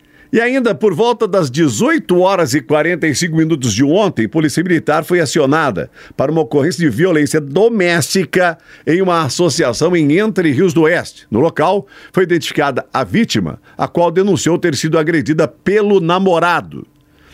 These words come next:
Disse que chegaram juntos na associação, mas em determinado momento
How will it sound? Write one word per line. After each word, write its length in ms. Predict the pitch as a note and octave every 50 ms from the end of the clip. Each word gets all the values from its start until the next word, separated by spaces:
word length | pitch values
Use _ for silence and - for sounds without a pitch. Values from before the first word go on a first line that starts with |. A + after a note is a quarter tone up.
| - - _
Disse 460 | - B2+ G#3+ D4 - - F#3+ F3+ E3 - - - _ _ _
que 240 | - C#3+ D#3 D3+
chegaram 580 | C3+ - - E3 C3+ G#2+ D3+ E3+ E3+ D#3+ D3 B2
juntos 460 | F#2 - D#3 G#3 G3+ C3 A2+ A2 F2+
na 120 | F2+ A2 G#2+
associação, 680 | G#2 - C3 C3 - G3+ E3+ C3+ - E3 F#3 G#3 G3+ - - - - - -
mas 260 | D3+ E3+ G#3 F#3+ D3
em 80 | F#3+ F#3
determinado 840 | D#3 E3+ D#3 - - E3 D#3+ D3+ D3 D3+ C#3 B2+ B2 A#2 A#2+ G#2+ D3
momento 480 | G3+ G#3+ F3 D3+ F3+ G3+ F#3+ - -